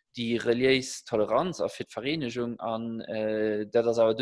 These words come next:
komplett aus der Nähe gebracht, wo die Engländer bis fort waren. Und, äh, dass du keine andere Möglichkeit gesehen hast, wie das Land an zwei zu teilen, äh,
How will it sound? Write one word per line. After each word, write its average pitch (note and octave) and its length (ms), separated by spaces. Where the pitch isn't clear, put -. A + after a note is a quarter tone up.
komplett B2+ 340
aus A2 120
der A2+ 100
Nähe B2+ 160
gebracht, G#2+ 360
wo A2 60
die - 80
Engländer G#2+ 400
bis G#2+ 160
fort - 320
waren. F#2+ 300
Und, G#2+ 340
äh, G#2+ 220
dass A#2 200
du C3+ 80
keine C3+ 300
andere A#2+ 240
Möglichkeit A#2+ 580
gesehen B2 460
hast, A2 80
wie A2+ 80
das - 80
Land B2+ 240
an G#2 120
zwei - 200
zu - 220
teilen, A#2 560
äh, G#2+ 340